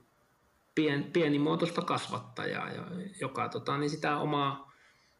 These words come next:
vaalii sillä joku hy-, hyvä yksilö tai se haluaa kehitellä itselleen hyvää yksilön, niin se tekee aina niin kuin pentueen silloin tällöin, kerran vuodessa hyvällä nartulla pentue. Et se on niin kuin,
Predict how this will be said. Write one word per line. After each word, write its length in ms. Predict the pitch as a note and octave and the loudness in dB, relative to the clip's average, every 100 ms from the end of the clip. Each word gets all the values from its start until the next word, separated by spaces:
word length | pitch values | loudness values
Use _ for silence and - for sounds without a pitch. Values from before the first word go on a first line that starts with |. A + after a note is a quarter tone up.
| _ _ - - - _ _ - | _ _ -16 -16 -16 _ _ -4
vaalii 340 | D3 C#3+ C#3+ | 0 2 2
sillä 280 | C#3 C#3 C3+ | 2 2 2
joku 340 | C3+ C3+ C#3 | 2 2 2
hy-, 240 | C#3 C3+ C3+ | 2 0 2
hyvä 240 | C#3+ C3 | 2 2
yksilö 380 | C3 C3 - C3 | 0 -2 0 0
tai 180 | B2 B2+ | 0 -2
se 160 | - B2+ | -2 -2
haluaa 720 | B2 B2+ B2+ B2 A#2+ - - | 0 2 4 2 0 -4 -10
kehitellä 500 | D3 C#3 C3 B2+ B2 | -2 0 2 0 0
itselleen 480 | - B2 B2 A#2+ A#2+ | -2 0 0 0 0
hyvää 260 | B2+ B2 - | -2 0 -2
yksilön, 480 | A2+ - - A1 | -4 -6 -4 -4
niin 100 | A#2 | -4
se 120 | A#2+ A#2+ | -4 -6
tekee 340 | - - D#3+ | -4 0 2
aina 240 | D3+ D3+ | 2 2
niin 200 | C#3+ C#3 | 2 0
kuin 300 | C3+ C3 C3+ - _ _ _ _ _ _ _ _ _ _ | 0 -2 -2 -8 _ _ _ _ _ _ _ _ _ _
pentueen 500 | C#3+ C3+ C3 C3+ B2+ | 2 4 4 4 2
silloin 420 | B2 B2 A#2 A2+ A2 | 2 4 4 2 0
tällöin, 460 | G#2 G#2+ G2 A2 - - _ - | -2 -2 -2 -4 -8 -16 _ -2
kerran 400 | A#2+ A#2+ A#2 A#2+ | 0 2 0 0
vuodessa 440 | A2 - - A2+ | 0 0 -4 -4
hyvällä 340 | A2+ G#2+ A#2+ | -4 -2 -2
nartulla 480 | A#2 A2 A2 G#2+ A2 | -2 -4 -6 -6 -6
pentue. 520 | A#2 A#2 A2 A2+ A2 A#2+ _ _ _ _ _ _ _ _ | -4 -4 -4 -4 -6 -8 _ _ _ _ _ _ _ _
Et 160 | A2+ A#2+ | -14 -8
se 120 | - | -4
on 100 | A2+ | -2
niin 100 | A2+ | -2
kuin, 360 | B2 A#2+ A#2+ | -2 -6 -8